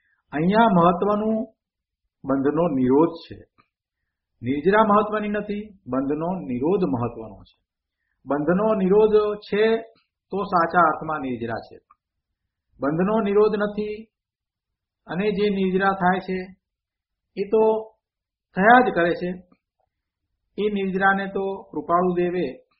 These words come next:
અકામ નિર્જરા કહી છે કે એનો સ્થિતિબંધ પૂરો થાય, જેટલા સમય માટેનો એનો બંધ થયો હતો એટલો સમય પૂરો થાય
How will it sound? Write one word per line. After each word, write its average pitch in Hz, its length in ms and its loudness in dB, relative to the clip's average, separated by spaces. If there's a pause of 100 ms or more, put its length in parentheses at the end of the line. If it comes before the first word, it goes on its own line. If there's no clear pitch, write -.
(880)
અકામ 170 540 0
નિર્જરા 123 460 -4
કહી 95 180 -12
છે - 180 -20 (1080)
કે 185 120 0 (280)
એનો 175 220 -4
સ્થિતિબંધ 175 680 -2 (220)
પૂરો 165 260 0
થાય, 110 340 -8
જેટલા 170 420 -2
સમય 156 240 -6
માટેનો 151 640 -4
એનો 143 220 -8
બંધ 139 280 -6
થયો 180 260 -4
હતો 117 200 -6 (800)
એટલો 180 300 -4
સમય 196 440 -4
પૂરો 196 220 2
થાય 139 340 -4